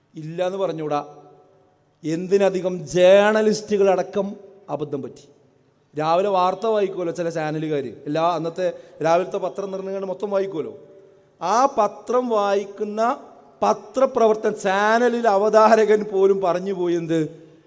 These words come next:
"ഇതാ അടുത്ത ഫെബ്രുവരിയിൽ നമ്മുടെ രാജ്യത്ത് നിന്ന് നോട്ട് മുഴുവൻ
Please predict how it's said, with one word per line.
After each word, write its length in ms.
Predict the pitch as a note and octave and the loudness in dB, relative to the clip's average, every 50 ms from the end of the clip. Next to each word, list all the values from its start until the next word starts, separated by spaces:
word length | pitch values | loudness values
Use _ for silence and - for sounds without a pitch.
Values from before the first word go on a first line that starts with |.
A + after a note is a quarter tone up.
| _ | _
"ഇതാ 100 | D#3 D3 D3+ D3 | -2 2 2 2
അടുത്ത 160 | C#3+ C#3+ - E3+ D3 | 2 0 -4 -4 -4
ഫെബ്രുവരിയിൽ 580 | D3 D3 C#3+ D3+ D#3 D#3+ D#3+ D3+ D3+ D#3+ D#3+ F3 G3+ B3+ D4+ - - - - - - - - _ - | -4 -4 -4 -6 -6 -4 -4 -4 -4 -4 -2 0 0 -2 -2 -6 -12 -18 -20 -20 -20 -20 -20 _ -8
നമ്മുടെ 200 | C#3 D3 D3 D3 C#3+ | -4 -4 -2 0 0
രാജ്യത്ത് 300 | C#3+ C#3+ C#3+ D3 D3 D#3+ | 0 -2 -4 -6 -10 -10
നിന്ന് 140 | D3+ D3 C#3+ C#3+ | -10 -8 -6 -6
നോട്ട് 200 | C#3 C#3+ C#3+ E3+ D3 | -6 -6 -6 -8 -8
മുഴുവൻ 280 | C#3 C#3 C#3 C#3 D3 | -6 -6 -6 -6 -6